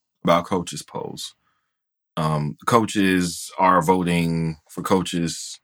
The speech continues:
They're voting for reputations, just like fans do. They aren't in camp with the other coaches. They're running their school's camp. They're running their program.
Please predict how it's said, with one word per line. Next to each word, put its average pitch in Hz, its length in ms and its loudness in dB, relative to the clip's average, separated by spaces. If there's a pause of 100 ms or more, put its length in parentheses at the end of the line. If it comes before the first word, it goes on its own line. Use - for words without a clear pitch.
(180)
They're 90 160 0
voting 80 480 0
for 78 560 0
reputations, 85 760 -2
just 135 220 2
like 104 160 6
fans 82 380 -4
do. 69 260 -10 (760)
They 107 160 8
aren't 98 180 6
in 90 140 0
camp 90 340 2
with 90 160 -4
the 95 140 2
other 90 160 2
coaches. 90 600 -2
They're 104 220 6
running 101 380 4
their 104 200 6
school's 80 420 -2
camp. 80 320 -4
They're 101 100 4
running 104 240 4
their 104 180 4
program. 85 640 0